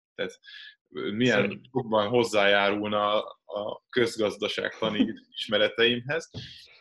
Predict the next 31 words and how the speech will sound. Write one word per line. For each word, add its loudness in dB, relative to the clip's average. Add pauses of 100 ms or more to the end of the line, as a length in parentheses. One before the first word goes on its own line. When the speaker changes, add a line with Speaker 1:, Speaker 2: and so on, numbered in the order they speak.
(160)
Speaker 1:
Úgyhogy 2
a, 4
de 4
Speaker 2:
Nem 8
Speaker 1:
szerencsére, 4
Speaker 2:
olyan. -4 (580)
Speaker 1:
igen, -6
szerencsére 2
megúsztam, -6
úgyhogy -10
meglett -6
a -12
diploma. -12 (500)
Speaker 2:
Isteni. -4 (280)
Hál' -4
Istennek. -6 (800)
Ö, 4 (460)
és 0
akkor 4
a 6
logisztika 2
annyira 2
nem -4
jött -6
be. -6 (500)
Speaker 1:
Logisztika -6
Speaker 2:
Azt -6
mondtad. 0
Speaker 1:
nem, -4
és -2
akkor 0